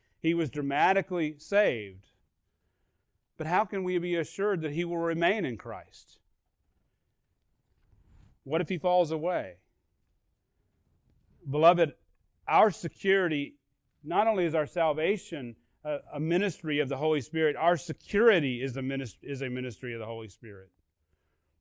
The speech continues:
This leads us to verses thirteen and fourteen.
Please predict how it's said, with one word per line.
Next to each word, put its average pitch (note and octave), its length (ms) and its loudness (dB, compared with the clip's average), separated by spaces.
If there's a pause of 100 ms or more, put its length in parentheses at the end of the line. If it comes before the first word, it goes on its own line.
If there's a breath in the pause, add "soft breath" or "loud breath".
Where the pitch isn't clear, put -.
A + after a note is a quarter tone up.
(100)
This C#3+ 180 -6
leads D#3 300 0
us B2+ 140 -6
to C#3 100 -8
verses C#3 420 -6
thirteen C3 420 -8
and A2 120 -10
fourteen. A#2 500 -12